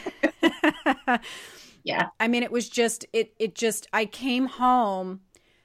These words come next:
Speaker 1: having just such a different view about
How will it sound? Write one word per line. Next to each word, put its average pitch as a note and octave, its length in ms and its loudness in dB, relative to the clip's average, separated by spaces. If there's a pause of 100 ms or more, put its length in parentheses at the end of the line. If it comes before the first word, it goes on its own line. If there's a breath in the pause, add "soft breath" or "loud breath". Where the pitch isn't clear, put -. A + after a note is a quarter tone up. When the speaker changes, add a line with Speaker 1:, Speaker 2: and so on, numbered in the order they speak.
Speaker 1:
having A3+ 360 4
just G#3+ 240 -4
such G#3 280 -2
a G3 60 -2
different G3 480 -6
view G3 580 2
about F#3 680 0